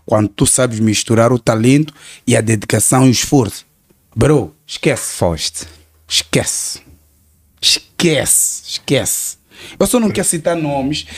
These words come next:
Speaker 2: Hum.
Speaker 1: mas eu ia dar-te um exemplo, é, muito porreiro para tu perceberes.
Speaker 2: Yeah.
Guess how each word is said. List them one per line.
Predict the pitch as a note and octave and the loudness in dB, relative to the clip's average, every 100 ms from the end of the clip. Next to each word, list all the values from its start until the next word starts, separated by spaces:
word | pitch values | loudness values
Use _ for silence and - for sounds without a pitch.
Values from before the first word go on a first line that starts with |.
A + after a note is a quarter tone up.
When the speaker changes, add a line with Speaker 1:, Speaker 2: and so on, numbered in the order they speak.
| - G#2+ | -6 0
Speaker 2:
Hum. | G2+ | 2
Speaker 1:
mas | C3+ C3 | 2 4
eu | |
ia | E3 D#3+ | 4 4
dar-te | C#3 D3+ D#3+ | 0 2 2
um | |
exemplo, | D3+ A2+ C#3+ C#3+ D#3 D3+ - - | 4 4 2 2 0 0 -8 -2
é, | C3+ C#3 A#2+ - _ - | 2 2 0 -6 _ 2
muito | D#3 A3 A#3+ - | 6 6 4 -2
porreiro | - E3 D3+ C#3 | 0 2 4 2
para | C3+ | 0
tu | C3 D3 | -2 -2
perceberes. | C3 - G#2+ F#2 F2 - | -2 -2 -2 -4 -6 -4
Speaker 2:
Yeah. | F2 D#2+ D#2 | 0 0 -2